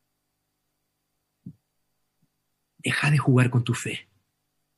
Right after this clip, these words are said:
¿Hay alguien en este momento que quiere dedicar su vida a Jesús para estudiar más la Biblia?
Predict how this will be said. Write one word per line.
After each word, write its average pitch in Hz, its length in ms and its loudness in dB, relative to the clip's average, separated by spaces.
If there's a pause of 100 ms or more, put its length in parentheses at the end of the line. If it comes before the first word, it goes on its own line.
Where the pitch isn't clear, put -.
(1600)
¿Hay 143 140 6
alguien 165 180 4
en 160 80 2
este 156 180 0
momento 143 340 2
que 127 120 2
quiere 143 240 4
dedicar 135 420 2
su 127 220 2
vida 135 220 6
a - 20 -4
Jesús 131 340 -2
para 127 140 2
estudiar 127 380 2
más 127 180 0
la 120 100 0
Biblia? 120 400 0